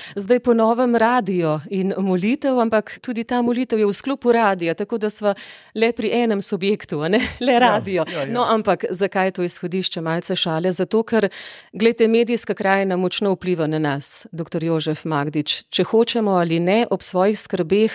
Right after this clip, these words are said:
Speaker 1: zagotovo tudi ujamemo glas medijev. Ali od tam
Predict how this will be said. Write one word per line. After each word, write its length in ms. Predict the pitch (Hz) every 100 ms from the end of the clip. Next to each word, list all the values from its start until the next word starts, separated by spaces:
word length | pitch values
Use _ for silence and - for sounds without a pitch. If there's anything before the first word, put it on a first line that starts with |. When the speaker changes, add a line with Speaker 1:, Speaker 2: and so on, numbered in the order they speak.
| -
Speaker 1:
zagotovo 640 | 160 180 170 175 214 202 208
tudi 240 | 202 190
ujamemo 560 | 185 175 165 156 151 151
glas 340 | 160 156 -
medijev. 500 | 165 147 139 131 131 - - -
Ali 320 | 190 185 185 -
od 280 | 190 180 - -
tam 340 | 262 285 233